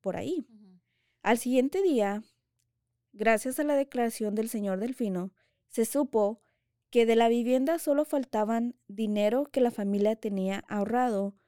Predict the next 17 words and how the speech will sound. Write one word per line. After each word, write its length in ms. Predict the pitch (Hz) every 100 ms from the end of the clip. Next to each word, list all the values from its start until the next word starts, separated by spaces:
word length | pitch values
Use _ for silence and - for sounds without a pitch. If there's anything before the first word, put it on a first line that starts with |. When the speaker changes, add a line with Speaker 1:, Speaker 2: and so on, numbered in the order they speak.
| _ _
Speaker 1:
por 160 | 233 233
la 100 | 226
venta 400 | 226 240 247 285
de 100 | 262
un 120 | 247
terreno, 680 | 262 240 214 208 226 254 254 _
un 240 | - 233 262
aproximado 800 | - 285 - 202 202 202 226 214
de 300 | 196 185 180
tres 260 | 196 196
mil 240 | 202 208 226
seiscientos 560 | 269 247 240 262 247
pesos 520 | _ 233 226 254 247 -
en 220 | 233 247
monedas 500 | 247 214 196 185 190
de 80 | 202
plata, 520 | _ 269 277 180 170